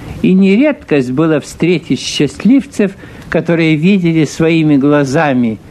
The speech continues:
Гоголя, Адама Мицкевича. При мне человечество изобрело автомобиль, самолёт –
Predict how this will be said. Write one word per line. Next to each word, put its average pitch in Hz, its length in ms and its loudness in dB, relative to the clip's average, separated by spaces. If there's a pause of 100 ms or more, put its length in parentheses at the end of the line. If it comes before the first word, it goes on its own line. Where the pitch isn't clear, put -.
(260)
Гоголя, 151 880 0 (680)
Адама 147 460 0
Мицкевича. 123 1120 0 (920)
При 277 420 0
мне 190 720 2
человечество 180 1400 0
изобрело 180 1040 2 (220)
автомобиль, 127 1200 0 (640)
самолёт – 156 1200 2